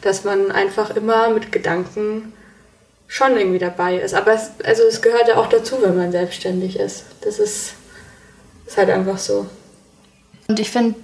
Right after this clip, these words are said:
Speaker 2: also das ist tatsächlich, glaub ich, eine Sache, die einfach mit der Selbstständigkeit irgendwie einhergeht, dass man das nicht so klar trennen kann. Du kannst halt jetzt nicht einfach nach Hause gehen und dann, ähm, denkst du quasi nicht mehr an die Arbeit. Auch weil wir ja so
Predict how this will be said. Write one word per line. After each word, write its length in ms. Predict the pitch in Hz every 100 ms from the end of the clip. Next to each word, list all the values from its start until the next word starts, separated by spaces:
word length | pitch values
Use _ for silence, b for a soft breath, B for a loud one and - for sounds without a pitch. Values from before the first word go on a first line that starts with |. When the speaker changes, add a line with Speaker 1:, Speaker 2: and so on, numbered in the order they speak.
| -
Speaker 2:
also 160 | 220 202
das 160 | 202
ist 160 | 233 -
tatsächlich, 320 | 214 226 220
glaub 160 | 220 208
ich, 100 | 220
eine 100 | 214
Sache, 240 | 220 220
die 140 | 214
einfach 320 | 190 208 214 214
mit 220 | 214 214
der 240 | 208 208
Selbstständigkeit 1120 | 208 220 - 220 220 214 220 226 220 220 - -
irgendwie 520 | 220 214 208 208 208
einhergeht, 720 | 214 208 196 226 240 247 247 240
dass 200 | 226 214
man 500 | 214 208 208 220 226 - _ _ _
das 240 | 226 214 208
nicht 300 | 208 - -
so 320 | 208 202 202
klar 240 | 202 208 202
trennen 320 | - 214 240 247
kann. 140 | 247
Du 80 | 208
kannst 240 | 220 214
halt 140 | 226 220
jetzt 200 | 214 -
nicht 200 | 214 -
einfach 240 | 214 220
nach 140 | 208 202
Hause 260 | 214 220
gehen 200 | 226 226
und 200 | 208 208
dann, 400 | 202 196 196 196 -
ähm, 600 | 208 190 190 190 180 185 - _ _ - _ _
denkst 420 | - - 214 220
du 100 | 254
quasi 420 | 240 - 233 226
nicht 200 | 226 220
mehr 120 | 240 208
an 100 | 220
die 140 | 208
Arbeit. 580 | 208 226 233 233 233 - B B B B B _
Auch 220 | 202 202
weil 160 | 208 196
wir 80 | 196
ja 180 | 196 196
so 440 | 196 196 190 185